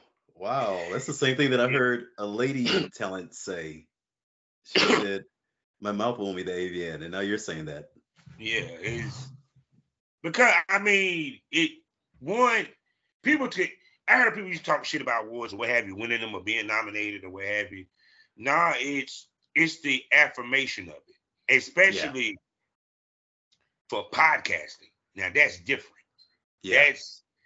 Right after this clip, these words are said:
Speaker 2: <laughs> that means they really, and this was a fan vote, which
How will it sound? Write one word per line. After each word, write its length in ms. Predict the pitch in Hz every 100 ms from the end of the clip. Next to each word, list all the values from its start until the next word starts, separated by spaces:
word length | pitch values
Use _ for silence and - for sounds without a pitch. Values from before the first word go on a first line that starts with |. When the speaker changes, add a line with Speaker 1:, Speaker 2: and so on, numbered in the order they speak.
| _ _ _ _ 95
Speaker 2:
<laughs> 1040 | - - - - _ _ _ - - _
that 240 | 151 190
means 300 | 175 175 156
they 180 | 135 175
really, 600 | 175 175 185 190 170 139 - - - - _ _ 160
and 300 | 190 180 165
this 200 | 185 165
was 140 | 131
a 60 | 120
fan 460 | - 202 185 156
vote, 240 | 120 95 -
which 460 | 110 147 131 -